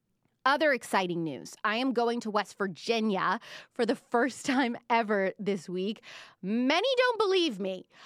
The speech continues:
when I say this, but, um, I have been obsessed with West Virginia my entire life.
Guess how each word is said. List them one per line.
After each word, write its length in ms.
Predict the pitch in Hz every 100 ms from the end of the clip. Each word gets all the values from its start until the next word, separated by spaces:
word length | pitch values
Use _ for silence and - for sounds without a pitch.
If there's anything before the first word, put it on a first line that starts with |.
| -
when 180 | 196 226
I 80 | 240
say 260 | - 240 226
this, 240 | 254 254
but, 380 | 220 233 220 190
um, 280 | 247 220 220
I 160 | 254 277
have 140 | 381
been 140 | 302 262
obsessed 640 | 175 - - 269 339 -
with 120 | 311
West 260 | 285 285 -
Virginia 460 | 254 180 208 247
my 140 | 269 233
entire 680 | 185 180 - 214 226 277
life. 480 | 269 247 254 330 -